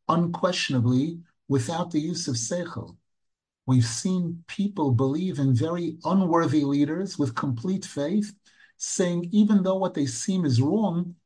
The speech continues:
this is just an outward imp-, impression. In reality, they're accomplishing very deep things that just that we don't understand.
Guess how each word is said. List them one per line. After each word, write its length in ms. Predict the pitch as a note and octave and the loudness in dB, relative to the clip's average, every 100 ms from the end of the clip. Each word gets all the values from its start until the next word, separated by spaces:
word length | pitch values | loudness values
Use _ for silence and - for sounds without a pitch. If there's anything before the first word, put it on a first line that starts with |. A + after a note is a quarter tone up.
| _ - | _ -8
this 160 | F3+ | -6
is 100 | E3+ | -4
just 320 | C3 F3+ E3 - | -4 -4 -4 -8
an 160 | C3 - - | -8 -8 -2
outward 420 | E3 F3+ - E3 | -2 0 0 0
imp-, 260 | D#3+ - - | -2 -6 -10
impression. 760 | D3 B2+ F#3 E3+ - A2+ G#2+ A2+ _ _ - | -6 -4 -2 -2 0 0 -2 -8 _ _ -6
In 140 | D3 | 0
reality, 580 | C3+ C#3 D#3+ G3+ G3+ E3 | 2 0 0 0 2 0
they're 160 | D3 C#3+ | 0 0
accomplishing 640 | C#3+ E3+ F#3 F#3 - D3+ | -2 -4 -6 -4 -2 0
very 280 | B2 E3+ E3 | 2 2 2
deep 300 | B2 F3 F3 | 0 -2 -6
things 480 | - - F3 A3 G#3 | -10 -6 0 0 0
that 200 | F3+ E3+ - | -4 -6 -12
just 300 | C3+ F#3 - | -8 -6 -4
that 160 | D3+ A#2+ | -6 -4
we 140 | D#3+ | -2
don't 260 | F3+ E3+ E3+ | 0 0 -2
understand. 760 | D#3+ D3+ - - E3 G#2+ G2+ | -2 -4 -4 -6 -4 -4 -4